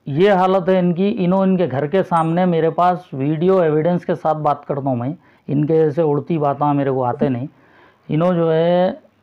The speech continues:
वीडियो, इन्हों, इनके घर के पास already चबूतरे वगैरह है, उनकी पार्किंग में फतरे, फतरे घनेटा जमा देते उन्हों गाड़ी के बा-, अतराफ से।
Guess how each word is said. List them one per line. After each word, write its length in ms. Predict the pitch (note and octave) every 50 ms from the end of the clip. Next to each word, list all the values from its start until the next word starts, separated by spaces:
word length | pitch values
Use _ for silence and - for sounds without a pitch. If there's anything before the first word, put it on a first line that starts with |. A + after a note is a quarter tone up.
| _ _
वीडियो, 520 | D#3 C#3+ D#3 E3 D#3+ F#3+ F#3+ F#3 F#3 F#3+ - _ _ _ _ _ -
इन्हों, 380 | E3 E3 F3+ F#3 F#3 F#3 F#3
इनके 260 | F#3 F3+ F3 E3 F3 C3+
घर 180 | C3 D3 E3
के 140 | D#3 F#3+ G3
पास 460 | F#3+ - E3+ D#3+ E3+ F#3 F#3+ F#3 - _ _ _ _ _ - C3
already 420 | C#3 D3 E3 E3+ F3+ F3+ G3 F#3
चबूतरे 480 | F#3+ - F3 D#3 D#3 E3 D#3 F3 F#3 F#3
वगैरह 320 | F3+ E3+ F3 F3 F3+ F3+
है, 360 | E3 D#3+ E3 E3+ F3+ G3 - - _ _ _ -
उनकी 240 | F3 E3+ E3+ D#3 F3
पार्किंग 520 | - - C#3+ C#3+ D3+ D#3 - E3+ F3 F3
में 80 | F3 E3+
फतरे, 420 | D#3+ D#3+ D#3+ - D#3 E3+ F3 - - - - _ _ _ _ _ -
फतरे 260 | D3+ E3 E3 F3+ E3+
घनेटा 340 | D#3+ D#3+ E3 E3+ E3 F3 F3
जमा 260 | F3 E3+ E3+ E3+ E3
देते 200 | E3+ D#3+ - F3
उन्हों 340 | E3+ E3 E3 E3 F3 F#3 C#3+
गाड़ी 240 | C#3+ C#3+ D#3 D#3+
के 100 | D3 E3
बा-, 180 | D#3 D#3+ - -
अतराफ 400 | - D3+ - - D#3 D#3+ D#3+ D#3+
से। 220 | - - E3 D#3+